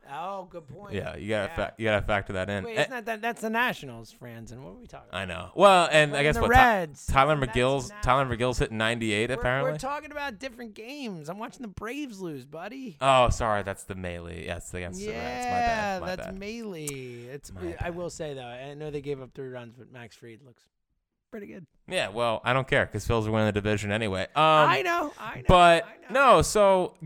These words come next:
Speaker 2: Gibson, I just, I think I've just soured on him just 'cause I know he's a five, and I, I shouldn't have this. Like, I kinda, I've kinda had this expectation of, like, oh,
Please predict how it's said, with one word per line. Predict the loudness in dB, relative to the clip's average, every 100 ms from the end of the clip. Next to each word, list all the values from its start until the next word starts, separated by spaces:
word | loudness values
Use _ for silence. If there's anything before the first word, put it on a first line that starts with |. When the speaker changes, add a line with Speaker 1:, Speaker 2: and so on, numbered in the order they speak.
| -6
Speaker 2:
Gibson, | -2 0 0 0
I | 0
just, | -2 -2 -6 -20 _ -16 2
I | 2
think | 4
I've | 0
just | 0
soured | 4 6 6
on | 6 4
him | 0
just | -4 -2
'cause | 0 -2 -2
I | 4
know | 8 8
he's | 6
a |
five, | 4 6 6 6
and | 2
I, | 2
I | 2
shouldn't | 0 -2 -2
have | 0 0
this. | 0 -4 -6 _ -20 -20 -8
Like, | 0 0 4
I | 2
kinda, | 4 4 4 4
I've | 2 0
kinda | -2 0 0
had | 4 2
this | 2 -2
expectation | -4 -6 -4 -6 -4 -8
of, | -6
like, | -8 0
oh, | 2 2 0 -6